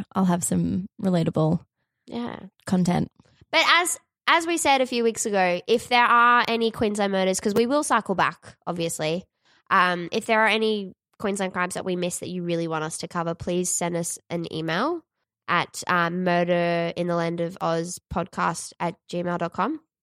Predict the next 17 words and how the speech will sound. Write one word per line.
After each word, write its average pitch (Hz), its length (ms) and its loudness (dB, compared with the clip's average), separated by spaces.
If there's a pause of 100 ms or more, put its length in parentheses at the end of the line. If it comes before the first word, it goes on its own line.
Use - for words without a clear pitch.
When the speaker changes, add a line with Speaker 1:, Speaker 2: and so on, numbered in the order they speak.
(200)
Speaker 2:
Yep. 185 220 0 (340)
Zane's 175 260 -4
nod-, 175 260 0
nodding. 180 360 -2
I've 190 80 -6
got 185 160 2
it. 226 120 -4
Yep. 202 200 2
Speaker 1:
It's 196 80 -4
a 214 40 4
very 220 300 4
wordy 208 640 4
Speaker 2:
It's 196 160 -4
Speaker 1:
email 208 300 6
address. 202 360 6
Speaker 2:
so 226 280 6
wordy. 202 580 2